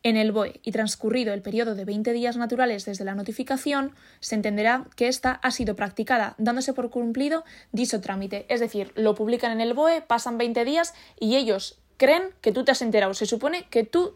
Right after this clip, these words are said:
te das por enterado. Las notificaciones también podrán practicarse en el testra,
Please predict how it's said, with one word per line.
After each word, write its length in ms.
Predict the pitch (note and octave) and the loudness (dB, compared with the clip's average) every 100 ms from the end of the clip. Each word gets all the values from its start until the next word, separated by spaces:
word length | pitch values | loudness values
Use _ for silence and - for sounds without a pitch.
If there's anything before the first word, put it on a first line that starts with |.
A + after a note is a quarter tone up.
| - | -2
te 100 | A3+ | 0
das 200 | A#3+ - | 0 0
por 120 | A3 | -2
enterado. 500 | G3+ G3 F#3+ F#3+ G3+ - | -2 -2 -4 -6 -8 -4
Las 240 | G#3 G3+ G3+ | 0 0 -2
notificaciones 760 | G3+ G#3 G3+ G3 B3+ B3+ C4+ | -4 -6 -8 -4 -4 -2 -4
también 320 | - A3 B3 | -4 -4 -2
podrán 300 | G#3+ G3+ A3 | -2 -2 -4
practicarse 760 | A#3+ C#4 C4 C#4+ C#4+ - C4 C4+ | -4 -6 -4 -2 -2 -2 -4 -2
en 160 | A#3 G#3 | -4 -2
el 200 | G3+ F#3+ | -2 -2
testra, 480 | A3 G#3 - G3 | -2 -2 -4 -10